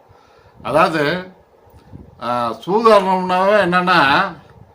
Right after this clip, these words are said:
ஒரு புத்திசாலித்தனமா யோகம் பண்ண முடியாது.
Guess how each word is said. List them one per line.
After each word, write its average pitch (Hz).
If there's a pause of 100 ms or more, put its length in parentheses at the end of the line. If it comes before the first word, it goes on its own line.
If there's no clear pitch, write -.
(680)
ஒரு 156 (520)
புத்திசாலித்தனமா 214
யோகம் 214
பண்ண 165
முடியாது. 131